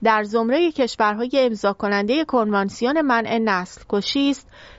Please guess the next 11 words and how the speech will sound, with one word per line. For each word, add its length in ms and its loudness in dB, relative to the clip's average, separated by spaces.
که 180 4
بر 160 4
اساس 360 -4
آن 260 0
دیوان 420 0
دادگستری 800 0
خود 260 0
را 200 2
مرجعی 640 0
دارای 400 0
صلاحیت 760 0